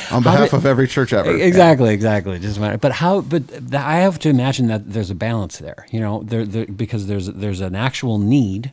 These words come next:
Speaker 2: for funds to keep, you know, the ministry, you know, to per-, to, to perpetuate the ministry.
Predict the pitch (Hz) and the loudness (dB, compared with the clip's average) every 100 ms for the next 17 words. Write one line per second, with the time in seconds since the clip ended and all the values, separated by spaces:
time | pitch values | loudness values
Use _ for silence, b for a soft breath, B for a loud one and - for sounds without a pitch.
0 | - - - 127 135 131 - - 127 87 | -14 -14 -4 -2 -2 -4 -10 -8 -6 -6
1 | 92 127 - 92 - - 120 113 - - | -6 -8 -12 -14 -16 -10 -10 -10 -16 -20
2 | _ - 117 104 98 90 95 117 - - | _ -12 -6 -4 -4 -4 -2 -2 -4 -6
3 | 92 85 b b b b b _ 104 87 | -8 -8 b b b b b _ -6 -6
4 | - 82 - 90 - - 98 - 101 - | -8 -12 -12 -16 -12 -8 -8 -8 -10 -10
5 | - 104 98 87 - 156 139 98 | -8 -8 -8 -6 -2 -2 -2 -6